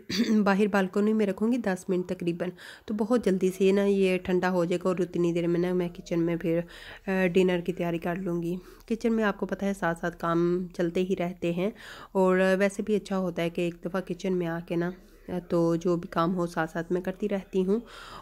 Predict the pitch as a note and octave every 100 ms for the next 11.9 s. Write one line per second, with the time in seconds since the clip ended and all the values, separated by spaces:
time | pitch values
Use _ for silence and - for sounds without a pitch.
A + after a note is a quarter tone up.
0 | - F#3+ F3+ F3+ F3+ F#3 F#3 F3+ G3 F#3+
1 | F#3+ F3+ F3+ F3 F3 F3+ E3+ E3 F3 F3+
2 | F3+ E3+ F3 F3+ E3+ E3+ - E3 F#3 F3+
3 | E3+ F3+ F3 F3 - - G3 F#3+ F#3+ F3
4 | F3 F3 F3+ F3 E3+ F3 E3+ F#3+ F#3+ E3+
5 | E3+ F3+ F3+ G#3 F3+ F3 F#3+ F#3 F3 E3
6 | F3 F3+ F3+ E3+ E3+ F3 E3+ F3+ F3+ E3+
7 | - E3+ G#3 C#4 - - - - - G3
8 | F#3+ F#3 F#3 F3+ F3+ F#3 F#3 F#3+ - F3+
9 | F3 F3+ F3 F3+ F3+ E3+ E3+ F3 E3+ F3+
10 | - - F3+ F3+ F3 - F3+ F3 F3+ E3+
11 | F3 E3+ F3 F#3 F3 E3+ E3+ F3